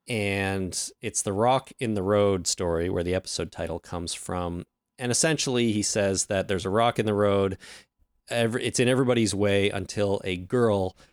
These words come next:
who loses the, the, the beer she's transporting, <laughs> um, deci-, she decides to dig it up, and she finds a bag of gold beneath it.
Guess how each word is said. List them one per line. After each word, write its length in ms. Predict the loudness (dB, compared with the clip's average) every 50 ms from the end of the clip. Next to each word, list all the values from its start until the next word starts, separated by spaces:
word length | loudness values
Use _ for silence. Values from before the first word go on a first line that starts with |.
| _ _ _ -6 -2
who 720 | 0 0 2 2 2 2 2 0 0 -2 -4 -6 -10 -14 _
loses 640 | -8 -4 0 2 2 2 2 2 2 0 0 0 -4 -4 -4
the, 480 | -2 0 2 2 2 2 0 0 -2 -6 -10 _ _ _ _ _ _ -12
the, 120 | -12 -12 -12 _ _ _ _ _ _ _ _ -18 -12
the 100 | -10 -10
beer 340 | -8 -2 0 2 4 4 2
she's 220 | 0 -2 -4 -4
transporting, 720 | -4 -2 -2 -2 -2 -4 -4 -2 -2 0 0 -2 -4 -6 -8 _ _ -18 -16 -16 -16 -12 -10 -10 -6 -6
<laughs> 640 | -6 -6 -6 _ -10 -10 -8 -10 -10 -12 -14 -10 -4
um, 540 | 0 2 2 4 4 2 0 0 -2 -4 -6 -10 _ _ _ _ _ -6
deci-, 280 | -4 -2 0 0 0
she 140 | 0 0 2
decides 380 | 2 2 2 2 0 0 -2 -4
to 80 | -6
dig 240 | -4 -2 0 0 2
it 100 | 2 2
up, 240 | 2 0 -2 -4 -6 _ _ _ _ -10
and 360 | -8 -6 -4 -4 -4 -4 -4
she 140 | -6 -6 -6
finds 300 | -6 -4 -4 -4 -4 -4
a 40 | -6
bag 260 | -6 -4 -4 -4 -4
of 120 | -6 -4
gold 300 | -2 0 2 2 2 0
beneath 320 | 0 0 0 0 -2 -2 -2
it. 200 | -4 -4 -4